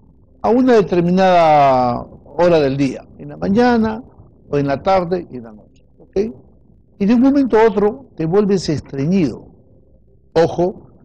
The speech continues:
con esos estreñimientos raros que aparecen en nuestra vida. A ver, ¿pero por qué? Si yo era un relojito, iba con mi periódico, iba ahí con mi diario Exitosa a leer y perfecto.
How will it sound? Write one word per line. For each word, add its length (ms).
con 160
esos 240
estreñimientos 760
raros 420
que 100
aparecen 420
en 60
nuestra 260
vida. 160
A 40
ver, 140
¿pero 220
por 160
qué? 240
Si 240
yo 120
era 120
un 80
relojito, 760
iba 260
con 160
mi 140
periódico, 640
iba 200
ahí 100
con 220
mi 200
diario 320
Exitosa 520
a 640
leer 320
y 140
perfecto. 720